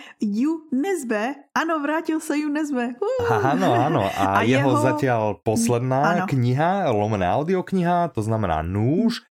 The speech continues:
Speaker 2: Je to dvanásty prípad Harryho Húleho.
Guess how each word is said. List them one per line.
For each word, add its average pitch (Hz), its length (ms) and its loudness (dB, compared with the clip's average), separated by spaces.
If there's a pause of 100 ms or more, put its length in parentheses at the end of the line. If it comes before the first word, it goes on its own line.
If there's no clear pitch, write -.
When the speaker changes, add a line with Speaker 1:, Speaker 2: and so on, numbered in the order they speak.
(220)
Speaker 2:
Je 117 160 0
to 98 300 0
dvanásty 117 580 -2
prípad 117 580 -2
Harryho 104 480 0
Húleho. 131 800 0